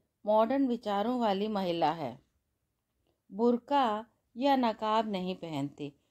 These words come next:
बस सिर पर हिजाब बांध लेती है। अल्लाह भी खुश और सर्दी भी नहीं लगती। शाहिद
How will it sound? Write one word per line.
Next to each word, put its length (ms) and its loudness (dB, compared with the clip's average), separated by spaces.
बस 320 -2
सिर 200 -2
पर 180 -4
हिजाब 440 2
बांध 340 0
लेती 420 -4
है। 200 -6
अल्लाह 380 0
भी 140 -6
खुश 420 -6
और 160 -2
सर्दी 400 -2
भी 140 -6
नहीं 220 -4
लगती। 440 -6
शाहिद 600 -2